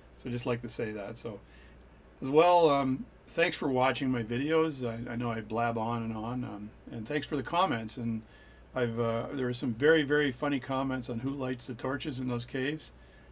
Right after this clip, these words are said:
Um, they gave me names of people. Uh, the guy that did the Bourne Identity, I suppose that when he's off not acting, he lights the torches in caves.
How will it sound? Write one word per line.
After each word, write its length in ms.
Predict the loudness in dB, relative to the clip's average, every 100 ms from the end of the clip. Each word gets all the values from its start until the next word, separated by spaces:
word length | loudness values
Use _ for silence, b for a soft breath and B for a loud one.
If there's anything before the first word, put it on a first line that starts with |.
| B -4
Um, 220 | -2 0
they 120 | 0
gave 180 | 0 0
me 80 | 0
names 400 | 2 0 -2 -4
of 80 |
people. 460 | -4 -4 -4 -8 -8 -16 B B B -20 -14 -6
Uh, 300 | -4 -4 -6
the 120 | -4
guy 180 | -2 0
that 160 | -2 -2
did 180 | -4 -4
the 80 |
Bourne 400 | -6 -2 0 0
Identity, 600 | -2 -2 -4 -4 -6 -10 -12 -12 -12
I 80 |
suppose 520 | -10 -8 -4 -4 -4 -6
that 260 | -10 -8
when 140 | -2 0
he's 220 | 0 0
off 380 | 0 0 -2 -6
not 220 | -4 -2
acting, 400 | -2 -4 -4 -2
he 100 | 0
lights 320 | 0 -2 -6
the 60 | -8
torches 420 | -6 -6 -6 -6
in 120 | -6
caves. 440 | -6 -10 -10 -16